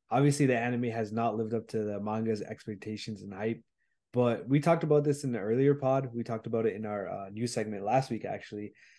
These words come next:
This manga had just surpassed a hundred million copies sold. So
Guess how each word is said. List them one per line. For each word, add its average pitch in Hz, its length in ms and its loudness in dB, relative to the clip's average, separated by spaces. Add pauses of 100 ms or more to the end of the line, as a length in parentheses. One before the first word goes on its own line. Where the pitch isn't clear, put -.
(120)
This 139 160 4
manga 135 360 6
had 123 200 2
just 123 200 -4
surpassed 110 400 -4
a 104 60 -6
hundred 117 340 -4
million 110 420 -4 (180)
copies 107 440 -6
sold. 104 360 -6
So 104 340 -6